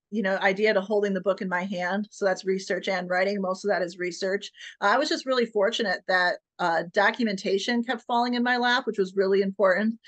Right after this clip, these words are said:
Um, and then, of course, you know, many trips to Tupelo and Memphis and interviewing people who knew Elvis, and the fact that they were willing to meet with me and so open and honest. Uh, but to have that testimony and then have the documentation backed up, uh, that, that was amazing. And as a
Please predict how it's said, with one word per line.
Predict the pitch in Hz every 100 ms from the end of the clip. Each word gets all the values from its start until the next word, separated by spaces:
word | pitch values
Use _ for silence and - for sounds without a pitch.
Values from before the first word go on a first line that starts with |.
| - - -
Um, | 208 196 190
and | 214
then, | 208
of | 202
course, | 220 190 190
you | 214
know, | 180
many | 185 202 202
trips | - 196
to | 208
Tupelo | 196 202 202 190
and | 190
Memphis | 185 185 202 202 202
and | -
interviewing | 202 196 190 185
people | 202 196 196
who | 208
knew | 190
Elvis, | 170 170 185 196 202
and |
the | 185
fact | 208 196
that | 190
they | 202
were | 180
willing | 190 196 208
to |
meet | 190 180
with | 190 202
me | 208
and | 220 180
so | - 202 -
open | 180 175 196 208 226 - - - -
and | 180
honest. | 165 190 185 208 233 - -
Uh, | 175 170
but | 170 190
to | 202
have | 226
that | 240
testimony | 226 226 - 214 208 220 220
and | 190
then |
have | 214 202
the | 196
documentation | 196 196 202 175 202 190 214 190
backed | 190 185 202
up, | 208 208 _ _ _ _
uh, | 185 175 170
that, | 190 196 226 - _ _ _
that | 185 208 214
was | 240
amazing. | 226 202 233 208 160 170
And | 202
as | 214
a | 214